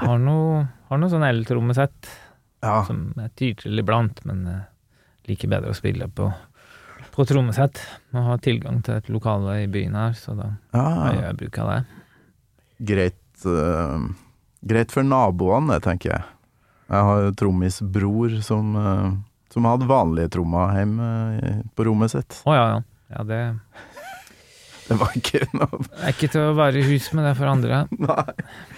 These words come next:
Speaker 2: Men, eh, vi må høre litt mer, eh, To Tame a Land der. Eh,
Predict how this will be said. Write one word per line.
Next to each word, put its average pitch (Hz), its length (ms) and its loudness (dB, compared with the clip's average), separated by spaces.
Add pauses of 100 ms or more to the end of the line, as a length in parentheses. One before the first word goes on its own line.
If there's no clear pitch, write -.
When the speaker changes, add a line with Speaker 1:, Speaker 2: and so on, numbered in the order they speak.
(800)
Speaker 2:
Men, 147 200 2
eh, 147 720 4
vi 135 120 0
må 139 120 4
høre 139 160 6
litt 135 420 0
mer, 117 380 4
eh, 113 220 4
To 117 160 -2
Tame 101 380 4
a 104 40 6
Land 95 300 4
der. 123 180 4
Eh, 117 540 0